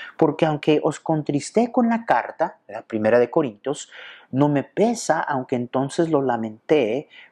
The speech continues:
porque veo que aquella carta, aunque por algún tiempo os contristó", miren lo que está diciendo. Este es el predicador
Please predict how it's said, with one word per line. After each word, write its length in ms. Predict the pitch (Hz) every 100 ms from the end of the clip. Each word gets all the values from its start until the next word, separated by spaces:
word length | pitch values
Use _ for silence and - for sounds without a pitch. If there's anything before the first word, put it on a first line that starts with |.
| -
porque 260 | 123 -
veo 240 | 120 160 175
que 120 | 135
aquella 420 | 117 135 185 202
carta, 380 | 156 131 123 139
aunque 280 | 135 117 113
por 180 | - 110
algún 380 | 107 104 180 208
tiempo 340 | 180 160 147
os 160 | 135 -
contristó", 1000 | 120 113 110 107 - - 294 277 110 - _ _ _ _ _ _ _ _ _ _ _ _ _ _ -
miren 200 | 151 185
lo 100 | 170
que 80 |
está 180 | - 160
diciendo. 580 | 156 156 165 151 113 - _ _ _ _ _ _ _ - - - - -
Este 260 | 151 170
es 140 | 175 151
el 100 | -
predicador 1040 | - 120 120 - 120 117 127 151 160